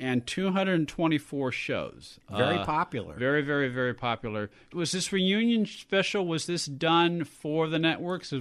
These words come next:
Speaker 1: or was this
Speaker 2: I don't
Speaker 1: done
Speaker 2: think so.
Speaker 1: Okay.
Speaker 2: I have a feeling it was syndicated, 'cause I know we would have watched it, 'cause we loved Real McCoys.
Speaker 1: Yeah.
Speaker 2: When I was a kid, I wanted to see them ringing that thing at the beginning.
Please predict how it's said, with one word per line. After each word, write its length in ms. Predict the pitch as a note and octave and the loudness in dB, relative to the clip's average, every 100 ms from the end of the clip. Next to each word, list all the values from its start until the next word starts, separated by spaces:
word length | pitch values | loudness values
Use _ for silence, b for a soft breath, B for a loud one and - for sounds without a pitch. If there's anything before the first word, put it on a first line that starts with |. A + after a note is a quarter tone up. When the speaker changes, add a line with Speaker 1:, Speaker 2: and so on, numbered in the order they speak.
| B2 - | -6 -4
Speaker 1:
or 180 | A#2+ | -2
was 220 | A#2 B2+ B2 | 0 -2 -2
this 160 | C3+ | -4
Speaker 2:
I 40 | E2+ | -2
don't 80 | C#3 | 0
Speaker 1:
done 120 | C3 | 2
Speaker 2:
think 160 | B2 | 0
so. 320 | - G#2+ F2+ D#2+ | 0 -4 -6 -6
Speaker 1:
Okay. 60 | F#2+ | -2
Speaker 2:
I 120 | A#2 | 0
have 100 | C#3 | 0
a 60 | B2 | -2
feeling 340 | D3 C3 A#2 | -2 0 -2
it 80 | A2 | -4
was 140 | G2+ | -6
syndicated, 720 | - G2 F#2 - D#2 D2+ D#2 b b b b - | -6 -6 -8 -8 -8 -10 -14 b b b b -20
'cause 240 | - G2 G2+ | -12 -10 -6
I 240 | G#2+ A2+ F#2+ | -4 -4 -6
know 300 | A2+ G#2 A2+ | -8 -6 -4
we 220 | G#2 G#2+ | -4 -4
would 160 | F#2+ F2+ | -4 -6
have 80 | F2+ | -6
watched 300 | F2+ F#2+ - | -6 -8 -10
it, 40 | |
'cause 160 | - C#3 | -12 -10
we 100 | A3+ | -8
loved 320 | E4 F4 E4+ | -6 -6 -8
Real 300 | G3 C#3 B2+ | -6 -2 -2
McCoys. 300 | G#2+ - G2+ | -4 -4 -2
Speaker 1:
Yeah. 200 | B2 A2 | -2 -2
Speaker 2:
When 160 | - C#3 | -4 -6
I 60 | |
was 120 | C#3 C3+ | -6 -8
a 40 | |
kid, 240 | - E3 | -6 -4
I 80 | E3 | -2
wanted 220 | F#3+ G3 F#3 | -4 -6 -6
to 80 | E3+ | -6
see 140 | F#3+ | -6
them 260 | F3+ F3 E3 | -6 -6 -4
ringing 260 | F3+ F3 | -4 -4
that 200 | E3+ D#3+ | -6 -6
thing 200 | - E3+ | -6 -6
at 100 | E3 | -6
the 60 | D#3+ | -6
beginning. 400 | D3+ C#3+ D#3+ | -6 -4 -4